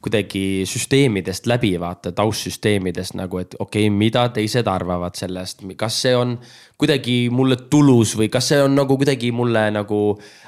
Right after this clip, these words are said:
hästi-hästi kasulik, vaata, või midagi, aga ma arvan, et need filtrid olid tal hoopis teised ja see oli kõik kuidagi lihtsalt see,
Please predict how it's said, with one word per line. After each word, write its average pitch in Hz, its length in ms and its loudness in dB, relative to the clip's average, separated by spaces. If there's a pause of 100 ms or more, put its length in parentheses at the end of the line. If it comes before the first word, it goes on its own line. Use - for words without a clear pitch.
hästi-hästi 127 480 -2
kasulik, 113 560 2
vaata, 90 300 -4
või 90 120 -4
midagi, 92 400 -6
aga 92 200 -4
ma 110 120 2
arvan, 123 180 2
et - 180 -10
need 110 180 -2
filtrid 101 480 -2
olid 98 240 -4
tal 104 160 -4
hoopis 120 300 -2
teised 107 420 -4
ja 95 80 -6
see 98 160 -4
oli 95 140 -4
kõik 104 260 -2
kuidagi 95 300 -2
lihtsalt 101 300 -4
see, 92 200 -6